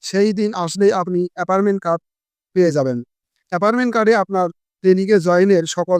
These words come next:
তারিখ এবং কার্যক্রম বলা থাকবে। বাবা অথবা মা যে আমি বললাম, এখানে বাবাকে অবশ্যই আনতে হবে। আর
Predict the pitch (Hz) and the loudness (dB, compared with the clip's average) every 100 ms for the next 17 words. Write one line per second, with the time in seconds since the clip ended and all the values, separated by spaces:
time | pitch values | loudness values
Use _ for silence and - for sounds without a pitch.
0 | - 170 165 165 _ - 165 165 175 160 | 0 -2 -2 -4 _ -16 -12 -8 -6 -4
1 | 165 185 147 156 - 151 139 135 - 127 | -4 -2 -2 -4 -4 -2 -2 -6 -12 -20
2 | _ _ _ _ _ _ _ _ _ _ | _ _ _ _ _ _ _ _ _ _
3 | _ _ - 175 196 240 220 240 220 190 | _ _ -2 0 2 2 0 0 0 2
4 | 190 208 214 208 175 160 156 156 185 180 | 0 0 -2 -2 0 0 0 -2 -6 -8
5 | 196 208 208 _ _ _ _ 156 175 190 | -4 -4 -4 _ _ _ _ -4 0 0
6 | 190 196 180 - 220 165 156 156 160 170 | 0 0 0 0 0 0 -4 -4 -2 -4